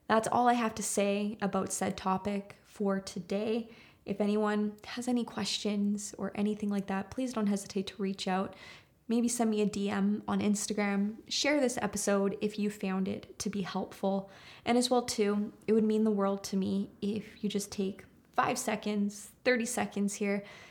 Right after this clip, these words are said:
to go leave the podcast episode a five-star review. You can do this on Spotify, or if you listen on Apple Music, by you taking the time to actually leave the podcast a five-star review,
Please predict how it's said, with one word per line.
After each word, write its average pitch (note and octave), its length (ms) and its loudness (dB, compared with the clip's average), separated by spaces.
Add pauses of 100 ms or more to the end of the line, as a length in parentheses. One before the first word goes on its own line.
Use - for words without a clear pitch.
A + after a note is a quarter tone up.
(140)
to A#3 100 0
go G3+ 160 2
leave G3 400 -2
the G#3+ 60 -4
podcast F#3+ 680 -4
episode F#3+ 680 -4
a G3 60 -6
five-star F#3+ 600 -2
review. F#3 380 -4
You G3 160 -4
can F#3+ 160 0
do G3+ 160 0
this G3 200 -4
on G#3 100 -10
Spotify, A#3+ 920 -2 (360)
or F#3+ 200 0
if F#3 120 -8
you F#3+ 160 -2
listen F#3 560 -2
on F#3+ 180 0
Apple F#3 340 -6
Music, A3+ 580 0 (160)
by F#3+ 120 2
you G#3 280 2
taking G#3+ 420 0
the G3 80 2
time G3 520 0
to - 180 -6
actually G3 460 -4
leave F#3 240 -2
the F#3+ 60 -6
podcast F#3 680 -4
a - 20 -18
five-star F#3 540 -4
review, G3 480 0